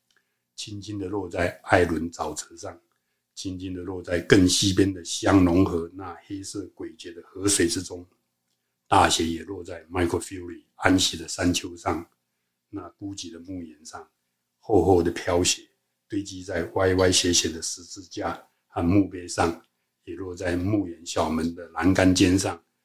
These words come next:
和那光秃的荆棘之上。他的精神逐渐进入恍惚的昏睡状态，他听见雪花落在大地的微弱声音，悄然落下，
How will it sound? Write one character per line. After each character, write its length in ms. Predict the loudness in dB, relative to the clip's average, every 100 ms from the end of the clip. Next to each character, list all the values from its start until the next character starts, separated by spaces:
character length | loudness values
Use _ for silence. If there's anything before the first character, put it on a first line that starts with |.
| _
和 160 | 0
那 220 | 2 0 -2
光 320 | 2 4 4
秃 180 | 4 4
的 100 | 2
荆 240 | -14 -12 -12
棘 200 | -14 -16
之 100 | -14
上。 380 | -6 -6 -6 -14 _ _ _ _ _ _
他 200 | 4 6
的 100 | 6
精 260 | 8 8
神 320 | 8 4 2 -4
逐 240 | -14 -12
渐 300 | -8 -6 -8
进 200 | -8 -8
入 200 | -8 -10
恍 360 | -12 -8 -6 -6
惚 200 | -10 -16
的 80 | -16 -18 _
昏 340 | -10 -10 -10
睡 240 | -10 -12
状 280 | -10 -12 -12
态， 200 | -16 -18 _ _ _ _ _
他 140 | 0
听 240 | 4 6 4
见 260 | 4 -2 _ _
雪 300 | -18 -16 -16
花 200 | -18 -16
落 200 | -10 -10
在 180 | -10 -14 -6
大 240 | -2 0 0
地 180 | -4
的 140 | -8 -14 _
微 300 | _ -20 -20
弱 260 | -16 -16 -14
声 240 | -14 -16 -20
音， 180 | -20 _ _ _ _ _ _
悄 400 | -18 -16 -16 -16
然 160 | -18 -20 -20
落 160 | -18 -16
下， 200 | -14